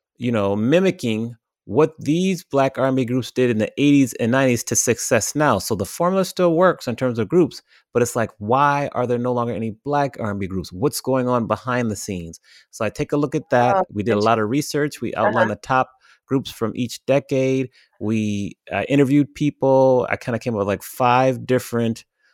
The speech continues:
Speaker 1: I don't wanna say reasons, but five different elements that led to the disappearance of these groups. And we talk about that in the book. And then I also layer over a kinda half fiction, half true story, which kinda ties it all together.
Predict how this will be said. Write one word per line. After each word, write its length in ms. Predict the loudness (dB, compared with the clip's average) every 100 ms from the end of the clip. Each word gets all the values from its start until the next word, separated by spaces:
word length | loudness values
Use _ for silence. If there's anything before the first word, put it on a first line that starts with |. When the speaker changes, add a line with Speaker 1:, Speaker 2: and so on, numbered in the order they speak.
| _
Speaker 1:
I 60 | 0
don't 60 |
wanna 100 | 0
say 160 | 2 0
reasons, 580 | 2 2 2 0 -2 -2
but 180 | -4
five 280 | -2 0 0
different 260 | 0 -6 -6 0
elements 400 | 2 2 -2 -2
that 160 | -4
led 240 | -2 -4 -4
to 120 | -6
the 80 | -6
disappearance 920 | -8 -8 -10 _ -2 2 2 -2 -6
of 160 | -4 -2
these 220 | -2 -4
groups. 360 | -2 -2 -2 -6
And 100 | -8
we 60 | -6
talk 240 | -6 -4
about 240 | -4 -4 -2
that 260 | -4 -4
in 140 | -8 -8
the 80 | -6
book. 340 | 2 2 2 _ -20 _ -10
And 140 | -4
then 80 | -2
I 80 | -2
also 380 | 0 0 0 0
layer 360 | 2 4 2 2
over 560 | 2 2 2 2 0 -4 _
a 120 | -8
kinda 320 | -6 -4 -2 -2
half 320 | 2 2 0
fiction, 480 | -4 -6 -4 -4 -4
half 340 | -2 -2 -2
true 240 | -4 -2
story, 540 | -2 -4 2 4 4 2
which 200 | -2 -4
kinda 220 | -4 -6
ties 320 | -4 -4 -2
it 100 | -2
all 140 | -4 -4
together. 720 | -8 -12 0 2 2 -4